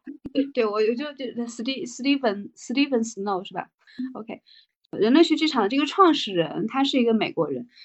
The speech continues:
Speaker 1: 然后他来到中国开这个班呢，他其实并没有那么了解中国的情况，所以他当时就是说让我们整个这个中国的学员在全班，每个人提一个自己，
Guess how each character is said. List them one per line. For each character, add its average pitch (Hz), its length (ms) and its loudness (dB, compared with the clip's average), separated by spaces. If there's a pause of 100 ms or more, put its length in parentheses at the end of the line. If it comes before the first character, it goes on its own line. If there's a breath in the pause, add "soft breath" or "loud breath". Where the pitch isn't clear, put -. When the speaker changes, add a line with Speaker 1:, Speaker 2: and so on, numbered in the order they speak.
(140 loud breath)
Speaker 1:
然 226 120 4
后 311 180 8
他 392 280 6
来 226 180 4
到 247 160 4
中 285 200 2
国 220 200 0
开 262 200 -4
这 269 120 -2
个 240 80 0
班 254 320 2
呢， 233 280 -2 (240)
他 339 180 4
其 285 140 2
实 269 180 2
并 302 160 8
没 220 120 8
有 226 180 2
那 277 100 4
么 247 120 2
了 175 200 0
解 180 140 2
中 226 160 0
国 208 100 0
的 196 80 2
情 180 280 -2
况， 214 220 0
所 240 140 2
以 247 160 4
他 262 220 -2
当 277 200 6
时 214 200 0
就 220 100 4
是 226 80 6
说 226 240 4
让 240 180 4
我 190 80 2
们 170 220 0 (100)
整 170 160 -2
个 202 160 -6
这 220 120 -2
个 202 100 -2
中 226 160 0
国 208 160 0
的 196 100 -2
学 175 260 0
员 175 440 -2
在 196 200 -4
全 180 320 -4
班， 220 280 0 (400 loud breath)
每 208 220 8
个 285 120 2
人 240 200 6
提 202 240 -2
一 220 60 0
个 240 160 6
自 302 260 2
己， 165 400 -4